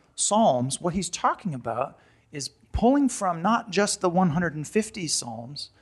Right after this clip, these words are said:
but pulling from Scripture directly and singing it. Singing Scripture. So Paul's saying, one of the ways when you come together and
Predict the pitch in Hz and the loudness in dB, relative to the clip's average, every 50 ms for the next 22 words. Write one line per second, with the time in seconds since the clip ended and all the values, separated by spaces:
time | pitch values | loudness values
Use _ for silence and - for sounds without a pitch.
0 | _ _ _ _ _ _ _ _ _ _ _ _ - - 160 160 - - - 220 | _ _ _ _ _ _ _ _ _ _ _ _ 2 2 2 2 0 0 2 4
1 | 233 247 254 247 240 - 202 190 180 165 - - - - - 202 220 220 220 - | 4 4 4 2 2 2 2 2 2 0 0 -2 -4 -4 -4 -4 -4 -2 -4 -4
2 | - 135 123 123 139 143 - _ _ _ _ _ _ - 123 143 139 143 170 190 | -6 -6 -6 -8 -10 -10 -14 _ _ _ _ _ _ -6 -2 0 2 2 2 0
3 | 180 - - 135 117 120 117 127 127 - _ _ _ _ _ _ _ _ _ _ | -2 -8 -12 -10 -10 -10 -10 -10 -14 -18 _ _ _ _ _ _ _ _ _ _
4 | _ _ - 131 127 127 - - - - 175 180 170 143 107 101 - 95 - - | _ _ -12 -10 -8 -6 -6 -4 -4 -2 -2 0 0 0 0 -2 -4 -12 -18 -20
5 | _ _ _ _ _ _ _ _ _ _ _ _ _ _ _ _ _ _ _ _ | _ _ _ _ _ _ _ _ _ _ _ _ _ _ _ _ _ _ _ _
6 | _ _ _ _ _ _ _ _ _ _ _ _ _ _ - - - - 202 214 | _ _ _ _ _ _ _ _ _ _ _ _ _ _ -4 -2 0 2 6 6
7 | 220 214 185 170 175 185 165 - - - _ _ _ _ _ - - - 214 208 | 8 8 6 6 4 0 -2 -4 -10 -20 _ _ _ _ _ -12 -4 0 0 0
8 | - - - - - - _ _ _ _ _ _ _ _ _ _ _ _ _ _ | 0 -2 -8 -12 -14 -16 _ _ _ _ _ _ _ _ _ _ _ _ _ _
9 | _ _ _ _ _ _ - - - _ _ _ _ _ _ _ - - 185 180 | _ _ _ _ _ _ -20 -20 -20 _ _ _ _ _ _ _ -4 -2 -2 0
10 | - - 254 277 269 - 233 226 196 185 185 180 - - - _ _ - 151 180 | 2 4 4 4 4 2 2 2 2 2 2 2 0 -2 -8 _ _ -4 2 4
11 | 220 269 311 311 269 226 208 233 190 196 214 226 233 214 160 139 123 127 139 175 | 4 4 4 2 -2 -4 -6 -6 -6 -6 -4 -2 -2 -2 -2 -2 -4 -2 0 4
12 | 202 226 233 233 220 - - 214 214 220 214 - 196 170 180 185 202 170 143 123 | 4 6 6 4 2 2 4 4 6 6 6 4 2 4 4 4 6 6 4 4
13 | 120 | 2